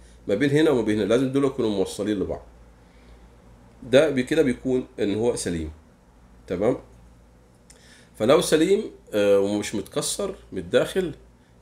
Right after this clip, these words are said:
بيبقى الكمبرسور قافش. يعني هو ال-، مش عايز أصدمك إن الكمبرسور قافش من أول، أنا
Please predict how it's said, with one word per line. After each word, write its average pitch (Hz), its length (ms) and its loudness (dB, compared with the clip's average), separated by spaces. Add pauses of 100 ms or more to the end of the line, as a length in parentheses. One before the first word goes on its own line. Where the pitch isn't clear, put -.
بيبقى 156 240 0
الكمبرسور - 420 -4
قافش. - 440 -10 (960)
يعني 87 320 -2
هو 98 320 2
ال-، 85 720 -4 (640)
مش 90 160 -8
عايز 90 200 0
أصدمك 101 420 0
إن 85 140 -2
الكمبرسور 85 400 -10
قافش 98 420 -6
من 90 180 -4
أول، 113 300 0
أنا 107 200 2